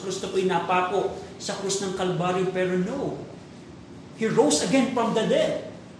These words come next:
He rose again from the dead. And how the seed of the woman bruised the head of the serpent? Through his death.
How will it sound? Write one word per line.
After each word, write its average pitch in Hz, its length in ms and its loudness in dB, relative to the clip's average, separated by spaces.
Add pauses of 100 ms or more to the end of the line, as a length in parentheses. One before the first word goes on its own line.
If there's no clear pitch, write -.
(140)
He 208 80 0
rose 233 320 -2
again 214 240 -2
from 220 240 -4
the 214 80 -2
dead. 247 320 -4 (800)
And 208 400 2 (240)
how 208 400 4
the 180 80 2
seed 208 240 0
of 175 160 0
the 185 80 2
woman 190 560 0
bruised 214 400 0
the 151 60 -2
head 185 260 -2
of 190 240 -4
the 185 80 2
serpent? 202 560 -4 (720)
Through 175 160 0
his 170 240 -4
death. 147 240 -10